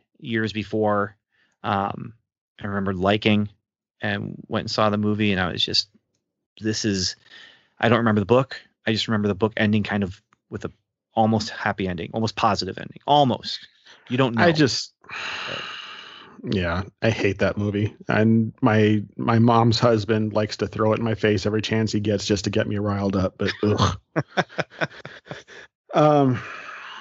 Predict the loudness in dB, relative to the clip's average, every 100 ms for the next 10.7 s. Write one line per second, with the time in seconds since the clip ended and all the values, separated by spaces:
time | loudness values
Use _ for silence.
0 | -20 -16 -2 0 4 4 4 4 4 2
1 | 4 2 2 -2 -2 -6 -8 -4 -2 0
2 | -2 -8 -14 -16 _ _ _ _ _ -6
3 | -6 -10 _ _ _ _ _ _ _ -10
4 | -4 -4 -2 -4 -4 -4 -4 -8 _ _
5 | _ _ _ 0 2 2 0 -2 -2 -4
6 | -4 -4 -4 -6 _ _ _ _ -6 0
7 | 2 4 2 0 -6 _ -10 -8 -6 0
8 | 2 2 2 0 0 0 2 2 -2 -6
9 | -6 -6 -4 0 2 2 2 -2 -4 0
10 | 0 0 2 4 4 2